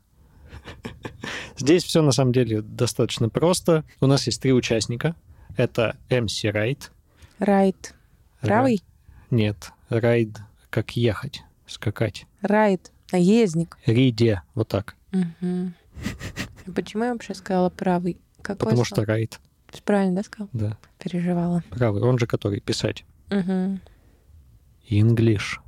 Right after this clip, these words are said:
Speaker 1: <laughs> У нас есть М С Райт,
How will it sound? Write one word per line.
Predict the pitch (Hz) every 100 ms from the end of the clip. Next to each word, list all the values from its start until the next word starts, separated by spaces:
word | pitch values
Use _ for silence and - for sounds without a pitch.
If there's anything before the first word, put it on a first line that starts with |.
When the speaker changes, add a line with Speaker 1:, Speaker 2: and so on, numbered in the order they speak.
| -
Speaker 1:
<laughs> | - - - - - - - 415 - 370 - - - 302 - 254 - - - - - - - - 349 - - - 226 - - - - - - - -
У | 120
нас | 135 -
есть | 123 -
М | 135
С | - 123
Райт, | 110 117 -